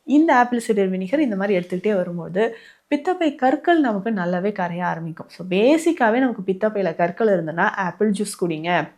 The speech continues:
அப்படின்னு தான் நாங்க சொல்லுவோம். என்னன்னா, ஒரு ரெண்டு ஆப்பிள் எடுத்துட்டோம்னா வெந்நீர் விட்டு நல்லா அது மிக்சியில் அரைச்சி குடிச்சணும், வெந்நீரில் குடிக்கணும். So, அது கூடவே நம்ம ஆப்பிள் சிடர் வினிகரும் ஆட் பண்ணிக்கலாம்.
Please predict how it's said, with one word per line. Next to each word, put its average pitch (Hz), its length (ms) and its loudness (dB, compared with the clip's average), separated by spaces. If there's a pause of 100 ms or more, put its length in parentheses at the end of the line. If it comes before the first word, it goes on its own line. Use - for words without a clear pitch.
அப்படின்னு 165 260 -4
தான் 202 120 -2
நாங்க 175 180 -2
சொல்லுவோம். 170 360 -4
என்னன்னா, 190 480 2 (680)
ஒரு 202 160 4
ரெண்டு 196 200 4
ஆப்பிள் 226 300 4
எடுத்துட்டோம்னா 196 540 0 (400)
வெந்நீர் 247 380 6
விட்டு 220 240 4
நல்லா 233 580 6
அது 233 140 8
மிக்சியில் 196 500 -2
அரைச்சி 294 440 -4
குடிச்சணும், 226 380 -2
வெந்நீரில் 240 540 6
குடிக்கணும். 165 280 -6 (380)
So, 285 160 8
அது 302 200 8
கூடவே 381 320 8
நம்ம 349 200 12
ஆப்பிள் 269 200 12
சிடர் 247 280 8
வினிகரும் 233 320 4
ஆட் 233 220 4
பண்ணிக்கலாம். 196 400 0